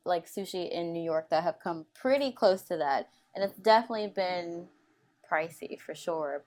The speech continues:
but, um, it's just something about the preparation and the care and just the quality of the ingredients in Japan too with the sushi that is just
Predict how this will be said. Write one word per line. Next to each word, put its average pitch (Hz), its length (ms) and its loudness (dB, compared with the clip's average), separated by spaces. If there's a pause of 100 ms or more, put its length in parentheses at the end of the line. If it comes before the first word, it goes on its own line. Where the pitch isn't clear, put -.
but, - 300 0 (540)
um, - 220 -4
it's - 160 -10
just 196 180 -2
something 208 400 -2
about 175 320 2
the - 60 -4
preparation 170 680 -2
and 175 140 -8
the 151 60 -8
care 156 540 -2
and 147 200 -14 (280)
just 240 180 -2
the 269 60 -2
quality 185 520 6
of 170 100 -8
the 170 100 -6
ingredients 165 580 -8
in 165 80 -8
Japan 156 420 -10
too 160 200 -12
with 160 160 -14
the 151 80 -16
sushi 156 460 -12
that 147 160 -6
is 147 180 -8
just 156 260 -14